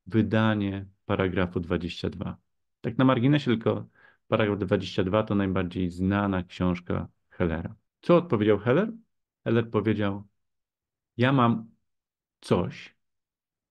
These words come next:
czego on nigdy nie będzie miał. Ja mam wystarczająco dużo”.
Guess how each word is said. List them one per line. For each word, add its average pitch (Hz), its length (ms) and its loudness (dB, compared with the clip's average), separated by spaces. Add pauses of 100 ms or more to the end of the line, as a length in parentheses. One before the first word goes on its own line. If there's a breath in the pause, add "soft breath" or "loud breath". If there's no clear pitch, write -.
(260)
czego 107 520 -2 (220)
on 110 480 0 (920)
nigdy 101 420 2
nie 101 120 -4
będzie 117 320 0
miał. 151 360 -2 (840)
Ja 98 180 -4
mam 98 340 -4 (200)
wystarczająco 92 1300 0 (400)
dużo”. 87 460 -2